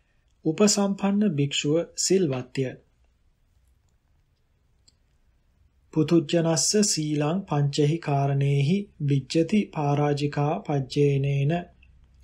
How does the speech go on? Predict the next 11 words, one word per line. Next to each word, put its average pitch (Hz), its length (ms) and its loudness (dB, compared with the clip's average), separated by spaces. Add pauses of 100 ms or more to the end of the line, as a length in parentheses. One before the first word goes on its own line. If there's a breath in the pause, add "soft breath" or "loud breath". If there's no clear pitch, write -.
සික්ඛා 196 500 0
පච්චක්ඛානේන 156 1160 -4 (280)
තිත්තිය 190 500 -2 (300)
පක්ඛන්දේන 156 840 -2 (420)
අරහන්තේන 160 800 -2 (260)
මරහේන් 139 580 -4 (300)
මරණේන 143 580 0 (920)
යනුවෙන් 143 440 4 (920)
මනෝරථ 202 600 2 (100)
පූරණී 170 600 -2
අටුවාවෙහි 156 840 0